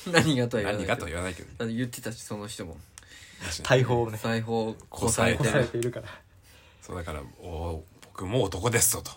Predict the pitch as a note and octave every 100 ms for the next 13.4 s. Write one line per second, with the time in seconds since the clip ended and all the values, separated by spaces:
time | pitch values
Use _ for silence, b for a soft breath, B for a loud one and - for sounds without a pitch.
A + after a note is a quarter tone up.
0 | - A2 G#2 G2 F2+ E2+ - C#2+ E2 D2+
1 | C#2 C2+ E2 F2+ - _ - F#3+ - -
2 | B3 A#2+ C#3 A3 A#3 A3+ A3+ - C3 B2
3 | A2 G#2 G#2+ G#2 B2 - F#2 - G#2 G#2
4 | F#2+ E2+ E2 G2+ G2 G#2 F#2+ G2 F#2 G2+
5 | G2+ F#2+ F#2 - - - - F#2+ F2+ E2+
6 | E2 - A3+ F#3 A2+ A#2 A#2 A2+ G#2 F#2
7 | E2+ C3 - - G2 E2 - F#3 G3 G3+
8 | G#3 B2 F2 - _ _ _ - - F#3
9 | E3+ C3 F2+ E2+ D#2+ F2 - F2 A#2 A2+
10 | G2+ E2 F#2+ G2+ G2+ F#2 - - _ -
11 | A2 - - D#3 D#3 D#3 E3 F#3 G3 G3
12 | G#3 F3 C#3+ B2+ F3+ F#3 A3+ F#3 D#3 C3
13 | A#2+ A#2 A#2